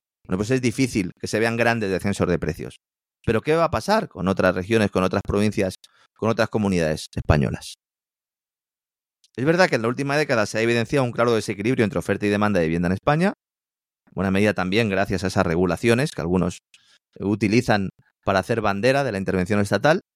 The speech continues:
que es una tendencia que es verdad que podría intensificarse en los próximos veinte años, este desequilibrio entre oferta y demanda, más demanda que oferta, pero cuidado, porque cuando llegan maldadas y cuando no se puede pagar la hipoteca, al final acaban todos viviendo en la casa del abuelo, ¿eh?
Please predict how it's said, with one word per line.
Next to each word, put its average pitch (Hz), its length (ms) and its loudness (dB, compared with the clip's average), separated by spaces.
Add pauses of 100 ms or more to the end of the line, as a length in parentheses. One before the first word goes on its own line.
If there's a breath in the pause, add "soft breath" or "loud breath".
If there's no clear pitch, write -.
(760)
que 131 80 -4
es - 80 -4
una 156 160 2
tendencia 143 460 0
que 131 80 -4
es 135 80 -2
verdad 135 260 0
que 135 100 -2
podría 113 220 2
intensificarse 123 720 0
en 107 40 2
los 101 80 -2
próximos 113 340 0
veinte 113 280 -2
años, 170 300 -2
este 117 200 -2
desequilibrio 113 500 0
entre 95 160 -4
oferta 104 280 -2
y 110 40 0
demanda, 139 420 0 (840)
más 117 200 0
demanda 120 380 0
que 92 100 -8
oferta, 135 480 -2 (640)
pero 82 160 -4
cuidado, 143 560 -2 (1000)
porque 90 220 2
cuando 73 480 0
llegan 107 280 -2
maldadas 135 600 -2
y 110 60 -8
cuando 87 200 -2
no 92 80 0
se 120 120 -4
puede 110 160 0
pagar 104 200 0
la 104 60 0
hipoteca, 101 380 0
al 151 60 2
final 101 220 -4
acaban 127 360 0
todos 107 200 0
viviendo 95 280 0
en 90 80 2
la 85 60 0
casa 92 220 -2
del 78 120 0
abuelo, 87 360 0
¿eh? 160 100 -8